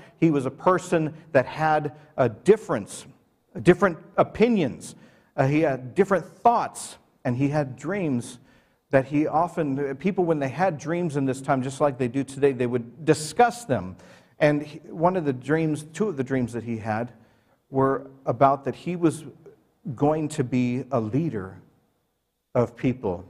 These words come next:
including a leader of his brothers.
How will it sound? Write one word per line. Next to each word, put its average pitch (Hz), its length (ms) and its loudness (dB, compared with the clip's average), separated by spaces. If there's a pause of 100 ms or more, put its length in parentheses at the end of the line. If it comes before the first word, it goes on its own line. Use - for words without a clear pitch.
(140)
including 120 720 -2
a 120 80 -2
leader 110 480 -4 (440)
of 107 180 0
his 98 160 -10
brothers. 104 540 -6